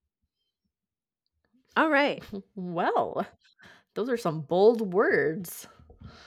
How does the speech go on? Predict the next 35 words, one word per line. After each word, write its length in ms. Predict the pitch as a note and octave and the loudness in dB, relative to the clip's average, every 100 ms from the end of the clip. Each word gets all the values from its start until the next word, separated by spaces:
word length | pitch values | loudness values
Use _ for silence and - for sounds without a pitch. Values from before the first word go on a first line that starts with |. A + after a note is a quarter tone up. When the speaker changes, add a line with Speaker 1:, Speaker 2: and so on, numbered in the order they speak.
| - - _ _ _ _ - _ _ _ _ - | -20 -20 _ _ _ _ -20 _ _ _ _ -18
Speaker 1:
<laughs> 160 | - - - A#4 - | -2 6 10 10 8
Speaker 2:
Let's, 340 | E4 - - - | 6 2 -12 -10
let's 420 | D#3 - - - _ | -6 -6 -10 -20 _
give 220 | G3+ A#3+ G3+ | -2 0 0
this, 440 | C4+ C#4+ - - | -2 -4 -10 -12
Speaker 1:
Yeah. 220 | F3+ E3+ F#3 - _ | -10 -10 -12 -18 _
Speaker 2:
give 160 | A3 B3+ | -2 0
this 160 | E4+ | 0
Speaker 1:
I 60 | - | 4
Speaker 2:
play 100 | D4+ | 4
a 40 | - | 6
Speaker 1:
also 300 | A#3 E4+ A#3+ A3 | 4 4 2 2
am 80 | G#3 | 2
Speaker 2:
shot. 140 | G3+ | 2
Speaker 1:
very 220 | G3 F#3 | 2 0
intrigued 360 | G3 G3 G3 F#3+ | 0 -4 -8 -8
in 100 | E3+ | -10
this 120 | E3+ | -10
play 200 | - F3 | -14 -18
now. 260 | F3 D#3+ D#3+ - | -18 -20 -20 -12
I 80 | A3+ | -8
would 140 | A#3+ | -6
like 140 | G3 | -8
to 80 | F#3+ | -12
see 140 | F#3+ - | -18 -18
it 100 | - | -18
too. 200 | - G3 _ _ _ - _ _ _ _ - | -20 -20 _ _ _ -20 _ _ _ _ -20
Speaker 2:
Yeah. 140 | F3+ D#3 - - _ _ _ _ - _ _ _ _ _ _ - | -20 -20 -20 -20 _ _ _ _ -20 _ _ _ _ _ _ -12
Um, 460 | F3 F#3 F#3 F#3 F3+ _ - | -10 -8 -8 -10 -12 _ -6
yeah, 200 | A#3 G#3 _ | -4 -4 _
so 220 | - G3+ | -4 0
much 160 | G3+ G#3 | 0 -2
exciting 400 | G3+ F3+ F3 F#3 | 0 2 2 0
stuff 180 | F#3 | 0
happening. 440 | F3+ E3+ E3 C3 | 2 -2 -2 -12